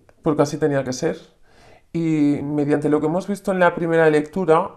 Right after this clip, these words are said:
eh, a mí me está resonando que esto es una persona que tú vas a conocer. Y después de lo que ha ocurrido con tu relación anterior, veo que vas a ser tú quien lleve las riendas de tu vida, siendo mucho más analítico o analítica en esta situ-, en esta, en este, en esta situación, ¿no? Por eso nos habla la, nos habla la intuición,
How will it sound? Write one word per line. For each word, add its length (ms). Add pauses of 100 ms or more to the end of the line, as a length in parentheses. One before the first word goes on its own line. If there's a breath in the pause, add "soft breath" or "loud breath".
eh, 280
a 120
mí 420
me 220
está 240
resonando 500
que 60
esto 180
es 120
una 140
persona 340
que 60
tú 100
vas 180
a 80
conocer. 640
Y 80
después 500
de 80
lo 140
que 80
ha 40
ocurrido 480
con 140
tu 100
relación 440
anterior, 640 (320 loud breath)
veo 200
que 60
vas 160
a 80
ser 220
tú 100
quien 160
lleve 200
las 200
riendas 540
de 80
tu 180
vida, 360 (320 loud breath)
siendo 400
mucho 320
más 220
analítico 600
o 480
analítica 840
en 160
esta 260
situ-, 320
en 160
esta, 400
en 160
este, 340
en 120
esta 180
situación, 580
¿no? 240
Por 120
eso 180
nos 160
habla 200
la, 200
nos 300
habla 240
la 100
intuición, 760